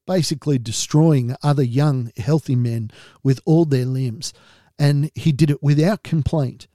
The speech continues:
That's how I view my mental illness.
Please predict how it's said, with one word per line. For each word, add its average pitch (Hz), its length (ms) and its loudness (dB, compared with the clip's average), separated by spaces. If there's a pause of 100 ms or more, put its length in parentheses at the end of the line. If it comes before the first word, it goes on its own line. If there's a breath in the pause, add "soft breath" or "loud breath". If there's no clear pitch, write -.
(1600 loud breath)
That's 190 380 0
how 175 300 0
I 180 180 -2
view 143 240 0
my 139 180 0
mental 131 420 -2
illness. 131 540 -4